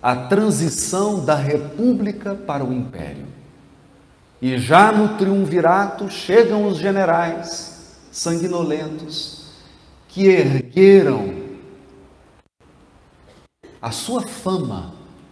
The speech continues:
com base na invasão e na violência, na truculência,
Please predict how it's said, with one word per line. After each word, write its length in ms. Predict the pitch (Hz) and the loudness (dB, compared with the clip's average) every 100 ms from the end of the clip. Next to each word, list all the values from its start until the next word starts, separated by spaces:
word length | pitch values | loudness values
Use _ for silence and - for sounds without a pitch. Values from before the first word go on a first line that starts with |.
| - _ _ _ _ _ _ _ _ _ _ | -20 _ _ _ _ _ _ _ _ _ _
com 180 | 139 127 | -4 2
base 460 | 143 156 151 - | 6 6 4 0
na 240 | 135 135 143 | 0 0 0
invasão 960 | 151 143 123 131 123 - 107 180 156 | 0 -2 0 -2 -2 -8 -4 -4 -2
e 60 | 123 | -4
na 120 | 120 | -4
violência, 1000 | 101 135 131 113 156 160 - 95 85 - | -6 -6 -4 -4 -4 -6 -8 -10 -14 -14
na 100 | 92 | -14
truculência, 880 | - 185 208 233 170 131 131 - | -10 -10 -8 -6 -6 -6 -8 -12